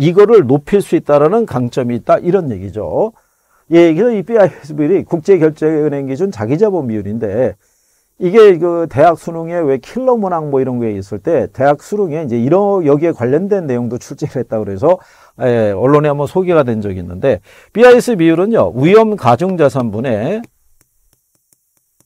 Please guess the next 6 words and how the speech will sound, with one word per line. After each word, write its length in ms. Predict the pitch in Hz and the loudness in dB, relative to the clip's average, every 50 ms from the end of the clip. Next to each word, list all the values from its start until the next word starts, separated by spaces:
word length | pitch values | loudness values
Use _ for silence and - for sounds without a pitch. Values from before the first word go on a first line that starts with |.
| _ _ _ _ _ _ _ _ _ _ _ _ _ _ _ _ _ _ _ _ _ _ _ _ _ _ _ _ _ _ _ _ _ _ _ _ _ _ _ _ _ _ - - _ _ _ _ _ | _ _ _ _ _ _ _ _ _ _ _ _ _ _ _ _ _ _ _ _ _ _ _ _ _ _ _ _ _ _ _ _ _ _ _ _ _ _ _ _ _ _ -20 -20 _ _ _ _ _
자기 360 | - - 131 143 143 190 208 | -4 0 2 4 4 4 6
자본에 480 | 196 208 190 170 180 175 165 160 156 151 | 6 6 6 6 2 2 2 0 0 0
대한 280 | 135 143 139 131 127 | 2 0 0 0 -2
크기를 480 | - - - 143 117 123 123 120 190 202 | -6 -8 -10 -6 -4 -2 0 2 2 2
나타낸 420 | 143 98 92 - - 110 107 104 | 2 0 -2 -4 -8 -8 -8 -8
거죠. 420 | 95 90 92 87 113 123 - - | -8 -10 -8 -6 -6 -6 -6 -6